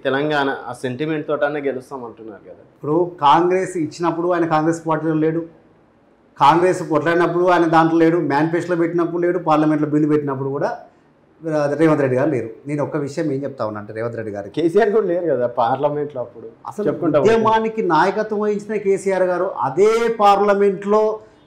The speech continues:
Speaker 2: ఆ, ఒక్కొక్క పార్టీని, ఒక్కొక్క పార్టీని మమ్మల్ని దగ్గర రానియకపోయినా పార్టీల దగ్గరికి వెళ్ళి మా యొక్క పోరాటాన్ని, మా, మా యొక్క ఆత్మగౌరవాన్ని మేము ఏ రకంగా మాది పోతుందని చెప్పి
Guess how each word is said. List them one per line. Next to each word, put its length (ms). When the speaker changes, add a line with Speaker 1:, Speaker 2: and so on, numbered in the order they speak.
Speaker 2:
ఆ, 380
ఒక్కొక్క 360
పార్టీని, 880
ఒక్కొక్క 320
పార్టీని 600
మమ్మల్ని 480
దగ్గర 200
రానియకపోయినా 640
పార్టీల 380
దగ్గరికి 360
వెళ్ళి 180
మా 200
యొక్క 200
పోరాటాన్ని, 600
మా, 360
మా 180
యొక్క 160
ఆత్మగౌరవాన్ని 800
మేము 260
ఏ 160
రకంగా 340
మాది 300
పోతుందని 360
చెప్పి 280